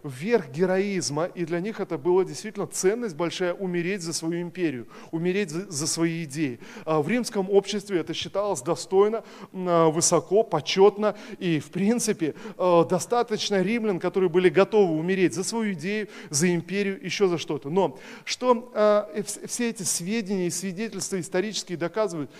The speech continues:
что видели римляне, когда они смотрели на христиан. Они не видели, знаете, того героизма, который был в них самих, а, то есть пойти и умереть за идею.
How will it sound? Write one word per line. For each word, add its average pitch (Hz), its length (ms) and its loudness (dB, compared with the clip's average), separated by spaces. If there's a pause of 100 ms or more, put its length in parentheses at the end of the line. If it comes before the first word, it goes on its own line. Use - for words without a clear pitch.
(140)
что - 200 -4
видели 226 380 0
римляне, 208 500 2
когда 190 240 -2
они 202 140 -2
смотрели 214 520 -4
на 180 140 -4
христиан. 196 560 -2 (380)
Они 214 320 0
не 220 240 0
видели, 220 480 -4
знаете, 202 360 -2
того 202 280 0
героизма, 196 680 2
который 190 300 2
был 185 180 -2
в 165 100 -10
них 196 160 -4
самих, 214 420 -2 (340)
а, 196 380 8
то 196 100 6
есть - 120 2
пойти 196 340 0
и 240 180 -6
умереть 214 540 0
за 196 400 6
идею. 180 420 -2